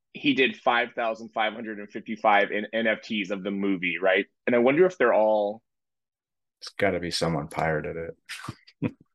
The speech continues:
Speaker 1: Yeah, I was gonna say, did s-, I mean, <laughs> let's, let's get started on N F Ts, right? <laughs> Like,
Speaker 2: Yeah.
Speaker 1: you own the movie, but I can also screen record this shit. <laughs> So,
Speaker 2: <laughs>
Speaker 1: you know, uh, I wonder if there's any,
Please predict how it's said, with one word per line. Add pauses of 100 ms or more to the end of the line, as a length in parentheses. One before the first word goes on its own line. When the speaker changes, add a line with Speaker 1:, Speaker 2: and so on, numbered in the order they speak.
Speaker 1:
Yeah,
I
was
gonna
say,
did
s-, (120)
I
mean, (920)
<laughs>
let's,
let's
get
started
on
N
F
Ts,
right?
<laughs>
Like,
Speaker 2:
Yeah. (180)
Speaker 1:
you
own
the
movie,
but
I
can
also
screen
record
this
shit.
<laughs>
So, (500)
Speaker 2:
<laughs>
Speaker 1:
you
know, (1080)
uh, (220)
I
wonder
if
there's
any,